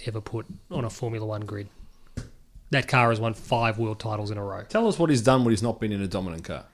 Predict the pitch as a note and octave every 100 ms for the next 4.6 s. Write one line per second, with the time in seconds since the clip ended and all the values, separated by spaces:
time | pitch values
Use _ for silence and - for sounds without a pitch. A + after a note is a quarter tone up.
0 | _ _ _ - F#3+ G3 F#3+ D#3 B2+ D3+
1 | D#3+ C#3+ C#3+ G3 A#3 - - _ - A#2+
2 | - A#2 G2 - B2+ - - D3 C3 C3
3 | B2+ - C3 C#3 C#3 C#3 B2+ A#2 B2 A#2+
4 | A#2 D3 D3 G3 A3+